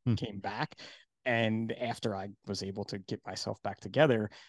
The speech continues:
Speaker 2: they were, like, the first two people that I was like, "I'm really sorry for the way that you just saw me behave."
Speaker 1: Mm-hmm.
Speaker 2: But he understood 'cause he was a firefighter,
Speaker 1: Sure.
Speaker 2: and she understood, but I was like, "No, I, you have to let me apologize to you because that was
Speaker 1: Mm-hmm.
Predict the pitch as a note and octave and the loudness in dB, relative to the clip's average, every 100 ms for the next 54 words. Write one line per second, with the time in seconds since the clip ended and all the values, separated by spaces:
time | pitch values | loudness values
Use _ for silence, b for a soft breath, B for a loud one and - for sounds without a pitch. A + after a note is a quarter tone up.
0 | B A2 A2+ B2+ B2 C3 A2 A#2+ - A2+ | B 2 6 8 6 6 4 2 2 -2
1 | G#2 B2 G2+ G2 F#2 G#2 F#2 - G2+ A2 | 0 0 2 0 -2 -4 -6 -6 -8 -4
2 | A2+ G2+ G2 - - F#2+ G2+ - - - | -2 -2 -2 -4 -4 -6 -6 -8 -14 -10
3 | F2+ F#2 F#2+ G2 F#2+ F#2+ F#2+ F#2+ F#2 - | -6 -4 -4 -6 -6 -4 -6 -4 -4 0
4 | G2+ G2 G2 G2 F2+ - - F3 A#2+ G#2 | 0 0 -6 -6 -8 -10 -2 0 0 -4
5 | G#2+ A2 F#2+ F#2+ F#2+ - _ _ _ _ | -6 -2 0 0 -2 -6 _ _ _ _
6 | - D#3 G#3 F#3 A2+ G#2 - B2+ - A#2 | -2 2 6 4 4 2 2 0 0 0
7 | A2 G2+ F2+ G2+ F#2+ F#2 G2 F#2 F#2 E2+ | 0 -2 -4 -6 -6 -6 -6 -6 -6 2
8 | F#2+ F#2 F2 - G#2 - B2+ A#2 G2+ G2 | 4 4 0 -12 -6 0 4 4 4 0
9 | C3+ A2+ A#2 A2 A2+ A2 B2 A#2 G2+ F#2 | 2 2 2 2 0 2 4 4 2 0
10 | B2 C3 A#2+ A#2+ C3 - C3 C3 B2 A2+ | 2 4 4 4 2 4 4 6 6 6
11 | A#2 A2+ G#2 F#2+ G2+ - G2 F#2+ F#2 G2+ | 2 -2 -2 -4 -4 -4 -4 -6 -8 -4
12 | A2 G2+ G#2+ G2 G#2+ F2+ | -4 -2 0 2 2 0